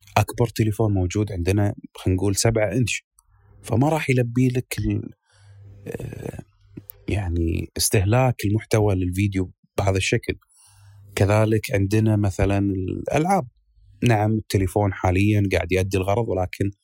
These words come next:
الشاشة صغيرة. اللابتوب مساحته كبيرة، ياخذ، آه،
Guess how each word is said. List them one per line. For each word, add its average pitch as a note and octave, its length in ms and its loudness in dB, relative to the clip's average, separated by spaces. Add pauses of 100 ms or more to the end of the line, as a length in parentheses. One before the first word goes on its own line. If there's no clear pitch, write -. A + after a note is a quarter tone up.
(280)
الشاشة D#2+ 340 0
صغيرة. G2+ 400 0 (580)
اللابتوب A2+ 600 2 (420)
مساحته F2 540 0
كبيرة، A2 460 0 (220)
ياخذ، F#2+ 560 -2 (180)
آه، G2+ 340 2